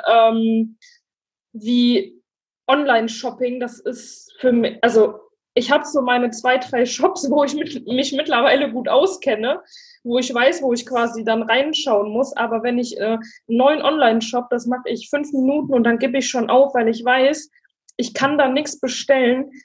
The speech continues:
bis ich nicht jeden einzelnen Reiter durchgegangen bin. Also das heißt, da, ich gehe auf Damen,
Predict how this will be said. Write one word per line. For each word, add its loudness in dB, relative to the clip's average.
bis 0
ich -2
nicht -2
jeden -2
einzelnen 0
Reiter 0
durchgegangen 0
bin. 0
Also 2
das -4
heißt, -2
da, 2
ich -8
gehe 4
auf -2
Damen, 0